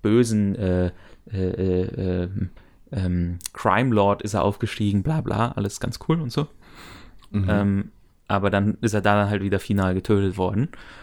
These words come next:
Speaker 1: Das heißt, das kann schon mal in der Serie eigentlich nicht so wirklich ex-, gemacht werden und es ist ja klar, dass das irgendwann passieren muss. Das heißt, du musst wissen,
Speaker 2: <clears throat>
Speaker 1: dass Obi-Wan irgendwann weiterhin auf Tatooine sein muss, was du ja sowieso, was er sowieso sein muss und so, ne? Das heißt,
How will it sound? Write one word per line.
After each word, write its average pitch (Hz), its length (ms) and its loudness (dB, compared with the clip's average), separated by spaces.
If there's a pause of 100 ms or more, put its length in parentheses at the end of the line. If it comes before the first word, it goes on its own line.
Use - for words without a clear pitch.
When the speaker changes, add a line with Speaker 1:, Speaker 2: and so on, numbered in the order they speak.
(460)
Speaker 1:
Das 101 200 -4
heißt, 101 320 2
das 107 220 0
kann 135 200 0
schon 143 160 6
mal 135 300 0
in 117 100 0
der 120 100 2
Serie 127 300 4
eigentlich 127 280 2
nicht 131 120 0
so 120 120 2
wirklich 127 280 0
ex-, - 480 -6 (600)
gemacht 117 360 0
werden 127 380 2
und 107 180 0
es 98 120 0
ist - 40 -4
ja 104 80 2
klar, 104 300 0
dass 107 100 -8
das 110 200 0
irgendwann 101 280 2
passieren 139 380 0
muss. 147 160 2
Das - 160 -4
heißt, 101 180 -2
du 101 60 0
musst 95 180 -2
wissen, 113 300 2 (140)
Speaker 2:
<clears throat> - 140 -18
Speaker 1:
dass 110 100 0
Obi-Wan 101 420 2
irgendwann 95 500 2
weiterhin 98 380 2
auf - 100 -8
Tatooine 120 440 2
sein 110 180 2
muss, 110 160 0
was - 140 -6
du - 80 -8
ja - 60 -8
sowieso, 131 520 0
was 98 100 -2
er 95 80 2
sowieso 98 360 2
sein 123 200 2
muss 123 220 -2
und 107 100 -2
so, 123 220 2 (340)
ne? 110 140 0
Das 113 260 0
heißt, 117 200 2